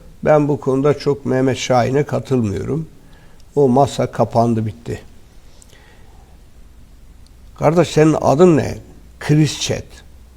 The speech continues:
"Hayırlı cumalara, hayırlı sabahlar, hayırlı yayınlar cümleten arkadaşlar. Selamun aleyküm ve aleyne aleyküm selam ve rahmetullah."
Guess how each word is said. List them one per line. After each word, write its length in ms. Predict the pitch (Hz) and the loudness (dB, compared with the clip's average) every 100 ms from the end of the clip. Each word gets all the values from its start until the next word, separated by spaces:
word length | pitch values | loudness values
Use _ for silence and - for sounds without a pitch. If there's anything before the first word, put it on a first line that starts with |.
| - - - | -20 -20 -18
"Hayırlı 540 | - 131 151 156 170 | 0 4 6 6 2
cumalara, 680 | 127 147 147 147 151 170 123 | 2 4 6 8 8 6 6
hayırlı 380 | 131 131 143 160 | 4 4 4 2
sabahlar, 600 | - 127 131 127 147 156 | 2 4 4 6 4 4
hayırlı 440 | 123 131 135 143 | 4 4 4 4
yayınlar 600 | 143 131 117 113 151 143 120 | 4 4 4 4 4 4 0
cümleten 500 | 147 135 117 135 135 | 2 2 2 2 2
arkadaşlar. 720 | 120 107 113 107 - 135 151 | 2 0 -2 -4 0 2 2
Selamun 540 | - 160 139 117 135 | 4 6 6 4 4
aleyküm 500 | 139 123 113 - 165 | 4 4 0 0 4
ve 40 | 170 | 4
aleyne 420 | 147 131 117 104 | 4 2 -2 -4
aleyküm 440 | 107 - - - | -6 -10 -14 -18
selam 840 | - - - - 160 185 185 175 156 | -14 -14 -8 -6 -4 -2 -4 -4 -4
ve 80 | |
rahmetullah." 680 | - 101 98 - 101 110 107 | -6 -8 -12 -14 -18 -16 -18